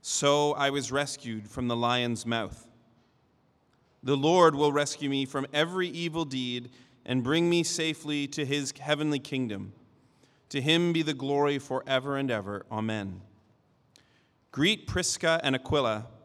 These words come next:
and the household of Onesiphorus. Erastus remained at Corinth, and I left Trophimus, who was ill, at Miletus.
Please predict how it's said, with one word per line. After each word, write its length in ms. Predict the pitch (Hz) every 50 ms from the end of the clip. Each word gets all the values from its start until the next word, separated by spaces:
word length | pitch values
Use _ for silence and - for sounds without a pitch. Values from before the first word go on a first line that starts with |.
| _ _ _
and 120 | 135 127
the 60 | 127 120
household 680 | 120 156 160 156 - - 143 139 139 139 131 131 - - - -
of 140 | 127 123 123
Onesiphorus. 960 | 139 139 139 139 127 - - 165 147 - - 104 104 107 - - - - - _ _ _ _ _ _ _ _ _ _ _ _ _ _ _ _ _ _ _ _ _ _
Erastus 720 | - 123 131 147 165 185 175 - - - 143 135 131 - -
remained 360 | 139 135 139 147 156 156 147
at 120 | 147 139
Corinth, 600 | - - 147 139 127 117 117 120 - - - - - _ _ _ _ _ _ _ _ _ _ -
and 140 | 131 135
I 140 | 139 143 143
left 280 | 139 151 196 196 - -
Trophimus, 640 | - - 202 220 214 - 156 135 127 120 120 -
who 140 | - - 139
was 160 | 139 127 131
ill, 340 | 165 156 131 117 113 113 -
at 140 | - 131 123
Miletus. 720 | 120 123 123 123 139 170 151 117 101 - - - - -